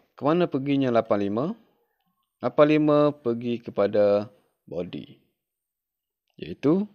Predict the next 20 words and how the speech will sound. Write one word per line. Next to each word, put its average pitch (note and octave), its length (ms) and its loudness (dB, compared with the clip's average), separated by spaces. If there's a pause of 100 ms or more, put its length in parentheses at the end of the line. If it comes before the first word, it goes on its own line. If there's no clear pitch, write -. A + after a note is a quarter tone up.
(180)
kat - 160 -12
sini. - 320 -14 (1900)
Dia G2 100 -4
akan G2 160 0
bersambung G2 400 -2
ke F#2 80 -6
sini. A2 300 -8 (400)
Lapan G2 340 -4
lima A#2+ 160 -4
body, A#2 480 -2
biasanya G#2 380 -8
orang G2 180 2
akan F#2+ 140 -2
ikat A2 260 0
dekat, F#2 220 -2 (680)
ah, F2 140 0
body G2 340 0
kereta. B2 540 0 (2250)
Tiga D#3+ 240 6
puluh, G3 400 6